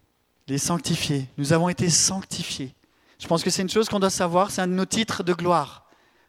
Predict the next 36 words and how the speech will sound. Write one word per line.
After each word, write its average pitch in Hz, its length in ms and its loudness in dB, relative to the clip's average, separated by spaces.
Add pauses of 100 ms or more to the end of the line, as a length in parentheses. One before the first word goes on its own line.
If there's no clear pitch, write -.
(120)
Amen. 208 380 0 (680)
Sur - 160 -4
la 170 100 4
terre, 202 220 -2
on 196 60 0
cherche 185 260 -2
des 170 100 -2
gros 160 200 2
titres, - 560 -4
on 165 120 -4
a 160 80 0
besoin 165 320 -2
de, 156 420 -2
d'être 160 260 -2
valorisé, 147 560 2
identifié. 175 600 0 (640)
Ben, 156 180 4
notre, 185 260 4 (100)
un 214 100 6
de 202 60 8
nos 202 80 8
titres 247 280 2
de 233 80 6
gloire, 202 320 6
c'est 190 280 0 (420)
saint, 165 440 0 (800)
sanctifié. - 960 6 (420)
Je 151 120 -6
suis 185 180 2
un 202 100 6
saint. 180 160 6
Alors 160 180 8
Patrick, 185 420 6
euh, 160 160 8
non, 160 120 4 (200)
euh, 135 680 0